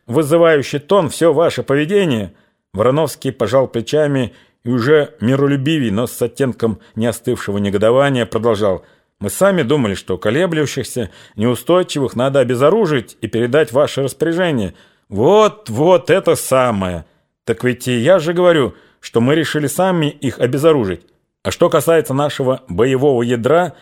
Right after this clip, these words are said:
то мы его сохраним. Сохраним во что бы то ни стало. Я сам или вот поручик Волков, которому вы, не будучи с ним коротко знакомы, сочли позволительным для себя тыкать. Мы возьмём на себя командование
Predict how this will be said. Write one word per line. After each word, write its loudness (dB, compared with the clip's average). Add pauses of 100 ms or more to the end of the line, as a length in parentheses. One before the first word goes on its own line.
(360)
то 0
мы 2
его 2
сохраним. 0 (400)
Сохраним 0
во 4
что 2
бы -2
то -6
ни 0
стало. 0 (200)
Я 4
сам 0 (220)
или -2
вот 2
поручик 0
Волков, 2 (360)
которому 2
вы, 4
не 0
будучи -4
с -8
ним -2
коротко 0
знакомы, 0 (320)
сочли -2
позволительным 0
для -2
себя 0
тыкать. -4 (440)
Мы 2
возьмём 2
на -2
себя 0
командование 0